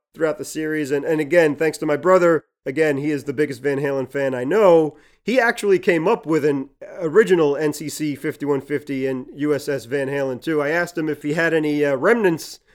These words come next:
of those things. Uh, I believe he created them on his computer many, many years ago, but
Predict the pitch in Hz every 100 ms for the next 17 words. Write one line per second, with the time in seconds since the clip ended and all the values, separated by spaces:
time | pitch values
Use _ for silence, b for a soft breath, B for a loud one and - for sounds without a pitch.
0 | b 156 139 151 139 - 147 135 120 131
1 | 127 139 131 160 151 147 139 - _ -
2 | 165 160 143 139 143 135 139 147 139 131
3 | - 139 175 165 139 127 165 156 139 143
4 | 139 123 127 127 117 127